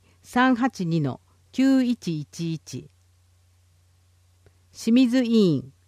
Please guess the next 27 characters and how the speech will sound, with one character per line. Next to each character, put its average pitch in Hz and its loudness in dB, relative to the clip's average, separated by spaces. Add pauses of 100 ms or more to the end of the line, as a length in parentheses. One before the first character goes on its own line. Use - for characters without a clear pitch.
(420)
内 220 2
科、 - 0 (100)
皮 - -6
膚 - -8
科。 180 -2 (1160)
本 262 2
町 147 -4 (240)
四 254 4
の 180 2
十 214 -2
九 226 0
の 139 -2
十 156 -4
六。 147 -6 (800)
電 202 2
話 180 -2 (320)
零 277 4
四 226 4
二 143 0 (320)
三 254 2
八 220 -2
四 160 0
の 123 -8 (240)
一 247 0
二 220 2
一 156 -4
二。 147 -2